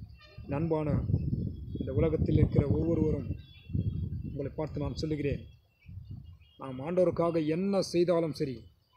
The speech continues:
அதை ஒரு வைராக்கியத்தோடும், நாம் ஜீவன், ஜீவனை கொடுத்தவர் அவர், அந்த ஜீவன் அவருக்கே போகும் வரை அப்பேற்பட்ட ஒரு ஊழியங்களை நாம் செய்வோம் என்று சொன்னால்,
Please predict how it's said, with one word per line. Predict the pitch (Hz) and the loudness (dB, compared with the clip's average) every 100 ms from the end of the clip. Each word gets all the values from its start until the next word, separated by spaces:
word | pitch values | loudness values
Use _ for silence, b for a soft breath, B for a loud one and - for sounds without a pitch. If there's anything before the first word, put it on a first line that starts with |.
| - - - | -20 -20 -16
அதை | - 143 | -6 -2
ஒரு | 139 127 | -2 0
வைராக்கியத்தோடும், | 139 196 185 151 170 175 156 127 - - - - - | 4 6 6 0 0 0 0 0 -2 -6 -14 -18 -12
நாம் | 135 131 | -8 -4
ஜீவன், | 120 226 220 175 113 - - _ _ | 4 6 6 4 2 -10 -20 _ _
ஜீவனை | 175 220 208 185 | 2 4 4 4
கொடுத்தவர் | 196 - 180 175 | 2 4 4 6
அவர், | 156 165 120 - _ _ | 6 4 2 -8 _ _
அந்த | 147 147 | -6 -2
ஜீவன் | 139 139 247 226 | -2 4 6 8
அவருக்கே | 185 214 220 220 - | 8 8 8 6 8
போகும் | 220 247 226 | 10 10 10
வரை | 220 214 147 - _ _ _ - | 8 8 6 0 _ _ _ -10
அப்பேற்பட்ட | 156 - 165 160 160 | -2 2 2 2 0
ஒரு | 156 147 | 0 2
ஊழியங்களை | 151 202 185 160 135 117 _ - _ | 2 2 4 2 0 -4 _ -20 _
நாம் | - 135 | -10 -8
செய்வோம் | 123 180 208 185 | 0 6 6 6
என்று | 175 156 | 2 0
சொன்னால், | - 185 180 170 131 | 0 0 4 4 2